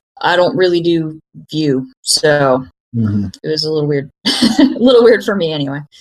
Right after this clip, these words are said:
Speaker 2: Yeah, I've been pretty happy with Spark overall. Um,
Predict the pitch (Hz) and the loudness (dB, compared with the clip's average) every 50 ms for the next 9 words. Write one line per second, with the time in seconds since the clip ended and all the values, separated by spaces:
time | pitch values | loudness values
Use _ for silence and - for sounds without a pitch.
0 | _ _ _ _ _ _ _ _ - - - - - - _ - 208 190 170 175 | _ _ _ _ _ _ _ _ -18 -16 -16 -16 -16 -10 _ 2 4 6 6 6
1 | 170 180 202 233 285 311 311 - 233 170 123 - - - - 104 123 147 185 185 | 6 6 6 6 6 4 4 4 2 2 2 0 -4 -4 -4 0 2 2 2 2
2 | 185 175 - - - - - - - - - 92 - 71 76 90 113 139 175 185 | 0 -2 -4 -2 -2 -2 -2 -2 -6 -6 -4 -6 -6 -6 -4 -4 -2 -2 -2 -2
3 | 180 - _ - 92 90 92 92 90 87 | -4 -8 _ -10 -8 -6 -4 -4 -4 -4